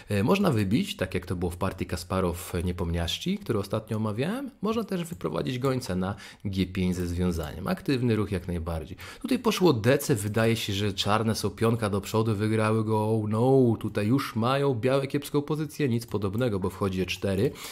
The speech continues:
Biały ma centrum i grozi także E pięć atakiem na związanego skoczka. No i jest gotowy oczywiście w kolejnym ruchu gdzieś tam odbić gońcem na C cztery. C pięć, e, oczywiście H sześć, można już wyjaśnić tego,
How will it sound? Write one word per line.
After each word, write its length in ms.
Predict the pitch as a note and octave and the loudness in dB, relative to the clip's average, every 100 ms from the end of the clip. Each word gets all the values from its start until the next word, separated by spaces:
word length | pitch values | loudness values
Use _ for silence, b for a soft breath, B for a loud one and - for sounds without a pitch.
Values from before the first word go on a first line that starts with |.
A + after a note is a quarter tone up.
| B - | B -2
Biały 220 | G#2+ G2 | 2 4
ma 140 | F#2+ F2+ | 4 2
centrum 480 | G2 G#2 G#2+ C3 | 2 0 0 0
i 40 | C#3 | 2
grozi 280 | A#2 A2 A2+ | 4 2 0
także 380 | G#2 G2+ G#2 | -2 -2 -2
E 120 | A2+ G2+ | -2 -4
pięć 400 | C#3 C#3 G#2 E2+ | 0 2 0 -2
atakiem 400 | E2 G2 A#2 A#2 | -6 -4 -2 0
na 100 | G#2 | 0
związanego 540 | G#2 A2 G#2+ G#2+ G2+ | 0 0 0 -2 -4
skoczka. 540 | G2 - F#2+ - - - B B B | -2 0 0 -2 -8 -14 B B B
No 80 | G3+ | -2
i 40 | |
jest 140 | B3+ G3+ | 0 2
gotowy 420 | A3 G#3+ G#3+ D3+ | 2 2 2 2
oczywiście 480 | G2+ - F#2 - E2+ | 2 0 -4 -4 -6
w 60 | |
kolejnym 380 | - F#2+ G2 F2+ | -2 0 0 0
ruchu 200 | F#2+ - | -2 -4
gdzieś 180 | F2 E2+ | -6 -6
tam 160 | F2 | -4
odbić 280 | F2 F2 F2+ | -2 -2 -2
gońcem 320 | F#2 F#2 F2+ | -2 -2 -4
na 100 | E2+ | -6
C 120 | E2 F#2 | -4 -8
cztery. 380 | - C2+ A1 - B B B | -6 -6 -6 -10 B B B
C 240 | - - G#3+ | 0 4 4
pięć, 460 | - E3 C#3+ - B B | 6 4 4 2 B B
e, 160 | A#2+ A#2 | 2 4
oczywiście 380 | C#3+ F#3+ F#3 D3+ | 2 0 -2 -2
H 180 | - C#3 | 2 4
sześć, 300 | - B2 B2+ | 6 4 2
można 260 | A2 A2 | 2 2
już 100 | G#2+ | 2
wyjaśnić 380 | G2 G#2+ G2 F#2+ | 2 2 2 -4
tego, 380 | - F#2+ F2 F2 | -2 0 2 2